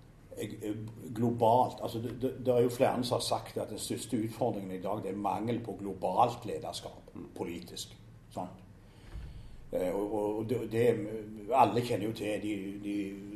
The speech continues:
Speaker 1: klassiske eksemplene i dag med, med Trump og alt, you name it, sant? Men, men det er et problem, eh, i stor målestokk.
Speaker 2: Mm.
Speaker 1: Eh, du må lete nå etter å finne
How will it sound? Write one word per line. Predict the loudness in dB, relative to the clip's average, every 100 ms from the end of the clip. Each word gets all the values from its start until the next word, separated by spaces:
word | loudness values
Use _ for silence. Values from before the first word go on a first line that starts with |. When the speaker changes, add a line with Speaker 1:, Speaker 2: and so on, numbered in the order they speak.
| -10 -10 -10 -12 0
Speaker 1:
klassiske | 0 0 -2 -2
eksemplene | 0 -2 -2 -2
i | 2
dag | 4 4 2
med, | -2 -6 -6
med | -6 -6 -6
Trump | -6 -8 -8 -6
og | -4 -2 -2 -2 -2
alt, | -2 -4 -12 -10 -4
you | -2
name | -4 -6 -12
it, | -6
sant? | -4 -4 -6 -16 -16 -16 -16 -18 -4
Men, | -2 2
men | 6
det | 6
er |
et | 6
problem, | 4 6 4 2 -6 -12 -6
eh, | -2 -2 -4
i | -8 -4
stor | -2 4 8 8 8
målestokk. | 8 8 4 -2 -6 -8 -14 -14
Speaker 2:
Mm. | -14 -14 -16 -20 -20 -20 -20 -20 -20 -18 -8
Speaker 1:
Eh, | -2 -2 2
du | 4
må | 4
lete | 6 6 6 2 -4 -4 4 6 6
nå | 4 2
etter | 2
å | -4
finne | 2 2 2 -2 2 2